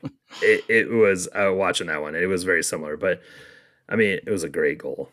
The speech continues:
Speaker 2: by Mukhtar. I don't give a damn if it was called off. He, he's so good. He's really good.
Speaker 1: So I think, uh, I th-, I think, uh, Miami can, um, I think Nashville can win, uh, but I doubt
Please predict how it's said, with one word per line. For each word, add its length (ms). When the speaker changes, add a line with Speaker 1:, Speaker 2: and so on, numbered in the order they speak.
Speaker 2:
by 160
Mukhtar. 320
I 80
don't 140
give 120
a 40
damn 260
if 140
it 40
was 120
called 260
off. 240
He, 160
he's 240
so 180
good. 320
He's 380
really 280
good. 200
Speaker 1:
So 120
I 60
think, 260
uh, 360
I 140
th-, 100
I 40
think, 380
uh, 160
Miami 420
can, 520
um, 440
I 80
think 380
Nashville 480
can 240
win, 400
uh, 300
but 420
I 260
doubt 360